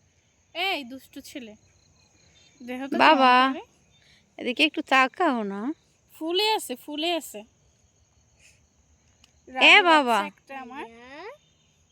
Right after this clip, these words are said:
Speaker 1: একটা অ্যাবনর্মাল বাচ্চা আমার।
Speaker 2: তুমি ওকে সোজা করে নাও।
Speaker 1: ও তো সোজা থাকে না ভাই, কি করব আমি?
Speaker 2: ও এদিক ওদিক তাকাতেই থাকে, দেখো।
Speaker 1: ওই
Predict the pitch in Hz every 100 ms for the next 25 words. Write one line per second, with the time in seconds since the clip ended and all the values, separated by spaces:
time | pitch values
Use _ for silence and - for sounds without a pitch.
0 | _ 240 _ - 285 233 233 247 240 254
1 | 262 285 294 - 339 330 339 494 _ -
2 | 330 349 370 403 - 277 311 349 392 427
3 | 427 466 571 - _ _ - 392 415 -
4 | 370 339 440 403 339 294 403 392 277 269
5 | 254 294 - 311 330 302 294 277 254 247
6 | _ _ _ - 302 311 277 415 415 403
7 | 370 359 330 330 339 339 359 320 262 -
8 | 190 196 196 - 277 - _ _ _ _
9 | _ _ _ _ _ _ _ _ 294 311